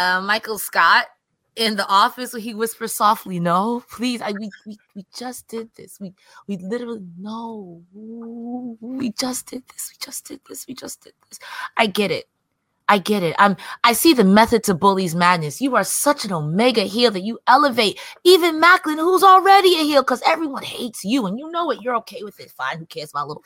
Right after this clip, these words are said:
heat? Who cares about a little heat? Um, but my problem is, it's like, uh, we, we lit-, we literally, we lit-, we literally, literally just did this. If you change the,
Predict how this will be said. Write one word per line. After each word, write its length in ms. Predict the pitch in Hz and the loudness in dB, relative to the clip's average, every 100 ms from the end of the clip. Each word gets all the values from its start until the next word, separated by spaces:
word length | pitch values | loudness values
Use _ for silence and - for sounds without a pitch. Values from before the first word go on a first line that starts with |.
| - | -14
heat? 280 | 180 - _ _ - - - | -14 -14 _ _ -20 -20 -10
Who 120 | 285 | -6
cares 240 | 262 247 | -2 -2
about 200 | 196 185 | 0 -2
a 20 | 170 | -2
little 160 | 170 | -10
heat? 220 | - 160 - _ _ - - - | -14 -18 -20 _ _ -20 -20 -2
Um, 600 | 214 208 185 170 156 151 - _ _ - _ _ _ _ _ - | 4 6 6 4 -2 -8 -14 _ _ -20 _ _ _ _ _ 2
but 160 | 359 | 4
my 140 | 370 359 | 6 2
problem 540 | - 349 392 381 349 | 4 6 6 4 0
is, 180 | 339 320 | -2 -4
it's 160 | 311 | 0
like, 180 | 320 - | 0 0
uh, 280 | 359 359 - | -2 -4 -4
we, 140 | 359 311 | -8 -8
we 220 | 226 277 | -6 -6
lit-, 400 | 247 285 349 359 | -6 -8 -6 -6
we 120 | 277 190 | -6 -6
literally, 580 | 160 180 165 127 85 | -4 -2 -4 -8 -16
we 100 | - 139 | -16 -10
lit-, 300 | 156 214 208 | -2 -2 -2
we 140 | 180 - | -6 -8
literally, 580 | 320 349 330 285 175 262 _ | -12 -10 -10 -10 -10 -14 _
literally 840 | 143 180 247 277 277 254 247 226 | -10 -4 0 2 0 0 -2 -4
just 240 | 175 185 151 | -4 -6 -4
did 280 | 185 160 | -6 -6
this. 200 | 147 113 - - - | -10 -12 -14 -20 -4
If 160 | 226 226 | -2 0
you 140 | 254 | -2
change 540 | 247 262 277 294 285 208 | -2 0 2 2 0 -2
the, 420 | 214 220 196 175 | 2 4 4 2